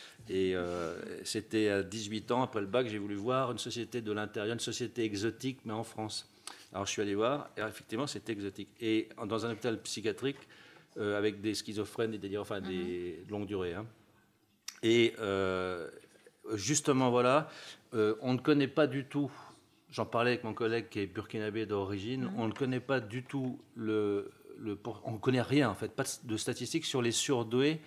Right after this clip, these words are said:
Speaker 1: euh, existants. Alors vous avez mentionné la Suède ou la, euh,
Speaker 2: Pour
Speaker 1: la,
Speaker 2: la personne, oui, avec le
Speaker 1: euh, le, le répu-, la, la Pologne ou je ne sais
Speaker 2: Mhm.
Speaker 1: plus, la Croatie, enfin les États, enfin, on peut, oui, mais quand on parle d'espaces sociaux restreints, de groupes ethniques, si vous voulez,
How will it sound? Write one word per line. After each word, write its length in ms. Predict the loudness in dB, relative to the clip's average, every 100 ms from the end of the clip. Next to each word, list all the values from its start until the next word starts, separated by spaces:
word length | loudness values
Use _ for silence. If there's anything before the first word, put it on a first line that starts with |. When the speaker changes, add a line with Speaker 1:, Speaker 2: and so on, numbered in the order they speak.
| -16 -20 -20 -14 0
Speaker 1:
euh, 140 | 2 4
existants. 720 | 2 2 -2 2 2 2 0
Alors 300 | 2 2 2
vous 220 | -2 0
avez 220 | 2 2 2
mentionné 500 | 0 -2 -2 0 -2 -4 -6
la 80 | -4
Suède 400 | -2 0 0 0
ou 60 | -4
la, 260 | -4 -6 -12 -20 -20 -10
euh, 380 | -6 -4 -4 -6 -6
Speaker 2:
Pour 300 | -2 0 2
Speaker 1:
la, 60 | 0
Speaker 2:
la 20 |
personne, 420 | -2 -2 -4 -4
oui, 100 | -4
avec 200 | -4 -4
le 80 | 0
Speaker 1:
euh, 480 | 4 4 2 0 -4
le, 340 | -6 -6 -6 -4
le 280 | 0 2 2
répu-, 300 | 0 -2 -4 -4
la, 320 | 0 2 0 -2 -6 -2
la 260 | 0 0
Pologne 360 | 0 2 2 2
ou 60 | 0
je 140 | -6
ne 40 | -4
sais 80 | -4
Speaker 2:
Mhm. 60 |
Speaker 1:
plus, 80 | -2
la 80 | -4
Croatie, 320 | -2 -4 -4
enfin 160 | 0 0
les 200 | 0 -2
États, 200 | -4 -6 -8 -12 2
enfin, 220 | 6 6 2 -6
on 80 |
peut, 180 | -4 -2 2
oui, 220 | 4 6
mais 260 | 4 0 -4
quand 240 | 2 4 4
on 80 | 2
parle 280 | 6 4
d'espaces 380 | 4 0 2 2
sociaux 360 | 2 2 4 4
restreints, 480 | 4 2 2 2 2
de 100 | 2
groupes 240 | 0 0
ethniques, 360 | 0 2 0 0
si 120 | -8
vous 60 |
voulez, 140 | -8